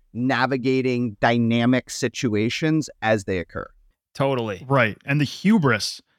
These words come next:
Speaker 3: when you see the hubris of people that you know are faking it and they're pretending they know, but they, it's, uh, it's like one of those, you know, they're lying, they know they're
Speaker 1: Yeah.
Speaker 3: lying, and you,
Speaker 1: Yeah,
Speaker 3: they
Speaker 1: like
Speaker 3: know that you know that they're lying, but everyone's gotta make this pretend charade go on. And that's,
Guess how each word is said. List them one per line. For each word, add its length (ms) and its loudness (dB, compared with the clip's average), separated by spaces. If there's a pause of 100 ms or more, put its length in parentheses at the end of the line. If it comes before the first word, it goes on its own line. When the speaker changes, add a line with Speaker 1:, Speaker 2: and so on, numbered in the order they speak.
(100)
Speaker 3:
when 120 4
you 80 4
see 140 0
the 80 2
hubris 400 2
of 120 -4
people 240 0
that 240 0 (380)
you 80 0
know 480 4
are 160 0
faking 400 -2
it 280 -6
and 120 0
they're 120 2
pretending 400 -2
they 160 0
know, 140 0
but 160 -4
they, 260 0 (440)
it's, 120 0
uh, 160 4
it's 140 0
like 120 2
one 140 2
of 40 2
those, 220 2
you 120 2
know, 160 4
they're 120 2
lying, 300 2
they 120 4
know 120 2
they're 120 2
Speaker 1:
Yeah. 60 0
Speaker 3:
lying, 280 2
and 100 2
you, 80 4
Speaker 1:
Yeah, 120 6
Speaker 3:
they 80 4
Speaker 1:
like 80 2
Speaker 3:
know 140 4
that 140 -2
you 120 2
know 140 4
that 140 -4
they're 120 2
lying, 360 2
but 180 2
everyone's 320 0
gotta 280 0
make 160 -4
this 100 -8
pretend 400 -2
charade 300 0
go 140 0
on. 280 0 (480)
And 120 2
that's, 360 2